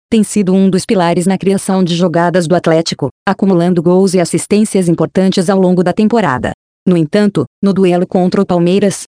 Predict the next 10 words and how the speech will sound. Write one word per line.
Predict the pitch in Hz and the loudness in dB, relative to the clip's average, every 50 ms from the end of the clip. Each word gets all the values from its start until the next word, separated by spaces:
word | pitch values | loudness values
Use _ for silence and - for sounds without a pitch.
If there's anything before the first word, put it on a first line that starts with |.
| - | -2
ele | 226 233 214 | 0 0 0
foi | - - 185 180 | 0 0 -2 0
substituído | - 196 165 - - - 170 - 175 180 190 190 | 0 -2 -4 -4 -4 -4 -4 -2 0 0 0 0
quando | - - 208 208 208 | 0 0 0 2 2
o | 220 202 | 0 2
Galo | 165 190 190 190 | 2 0 0 2
ainda | 180 180 175 175 180 175 175 | 0 0 2 0 0 0 0
buscava | 170 - - - 180 175 180 170 | -2 -2 -2 -2 -2 0 0 0
o | 180 | 0
empate. | 202 196 170 135 127 - - - 110 | 0 0 0 -2 -2 -4 -4 -6 -8